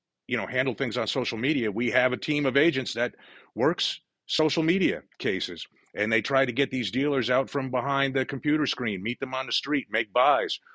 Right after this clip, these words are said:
We're making buys, you know, for, on traditional street corner type things, mid-level and wholesale deals where we're buying ten thousand, a hundred thousand pills at a time.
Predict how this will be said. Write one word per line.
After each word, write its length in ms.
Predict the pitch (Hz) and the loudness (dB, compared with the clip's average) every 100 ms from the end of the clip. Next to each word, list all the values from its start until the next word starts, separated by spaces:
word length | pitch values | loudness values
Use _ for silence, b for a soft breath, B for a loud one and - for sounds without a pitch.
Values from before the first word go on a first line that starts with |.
| B B - | B B -4
We're 120 | 110 | 0
making 380 | 120 131 127 110 | 2 2 0 0
buys, 500 | 123 127 131 123 - - | 2 4 4 2 -6 -6
you 100 | 127 | -2
know, 80 | 117 | -2
for, 180 | 104 110 | -2 -4
on 140 | 117 | -4
traditional 640 | 110 110 135 120 135 123 107 | -4 -2 0 0 -2 -2 -4
street 300 | - 156 - | 0 -2 -2
corner 320 | 139 113 95 | -2 -2 -2
type 260 | - 98 - | -2 -4 -2
things, 300 | 107 95 90 98 | -4 -4 -6 0
mid-level 680 | 113 139 143 139 127 120 113 | 4 6 6 6 6 4 2
and 100 | 104 | 0
wholesale 600 | 135 143 - 131 107 95 _ _ _ | 2 4 4 2 2 -2 _ _ _
deals 320 | 120 107 95 | 2 4 4
where 80 | 110 | 0
we're 80 | 104 | 0
buying 300 | 101 117 113 | 2 0 0
ten 240 | - 135 | -2 -2
thousand, 420 | 120 131 131 107 95 | 2 2 2 0 -2
a 40 | |
hundred 280 | 123 127 117 | -2 -2 0
thousand 380 | 120 113 117 127 | 0 0 -4 -4
pills 220 | 120 110 | -2 -2
at 80 | 98 | -4
a 40 | |
time. 320 | - 139 95 | -4 -4 -6